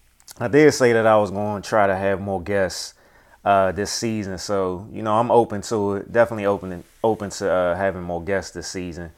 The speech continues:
So, you know, we'll see how that goes. But yeah, back for another episode. Let me start off with my drink. Um, and last week's episode was titled Love in You.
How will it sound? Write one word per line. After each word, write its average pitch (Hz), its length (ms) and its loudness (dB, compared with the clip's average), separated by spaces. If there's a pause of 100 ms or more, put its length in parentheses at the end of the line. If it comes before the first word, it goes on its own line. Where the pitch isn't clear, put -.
(320)
So, 92 460 0 (920)
you 117 140 -8
know, 113 280 -2 (600)
we'll 113 180 -2
see 113 240 -4
how 107 160 0
that 98 180 -2
goes. 98 600 -4 (1040)
But 117 120 -4
yeah, 127 300 0
back 120 260 2
for 135 160 0
another 127 280 4
episode. 110 420 2
Let 110 120 -2
me 131 80 -6
start 117 300 6
off 110 220 8
with 107 100 0
my 101 160 2
drink. 95 560 -6
Um, 92 960 -2 (1080)
and 110 160 -2
last 131 340 8
week's 135 180 -6
episode 120 560 0
was 104 320 -4
titled 110 480 2
Love 104 680 0 (260)
in 110 220 -6
You. 85 360 -6